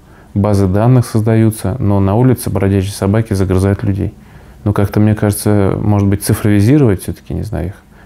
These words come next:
внести в какой-то реестр или создать какие-то условия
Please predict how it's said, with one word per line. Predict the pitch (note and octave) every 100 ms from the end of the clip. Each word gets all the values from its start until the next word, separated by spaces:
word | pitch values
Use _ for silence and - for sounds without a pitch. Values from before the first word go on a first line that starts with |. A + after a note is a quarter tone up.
| -
внести | G2 F#2 -
в | -
какой-то | F#2+ E2+ F2
реестр | F2+ F2+ G#2+ A#2+ - G#2+ - - - -
или | G2
создать | G2 G2 A2 A#2+
какие-то | G2 G2+ F2+
условия | F2 - G#2 G2+ F#2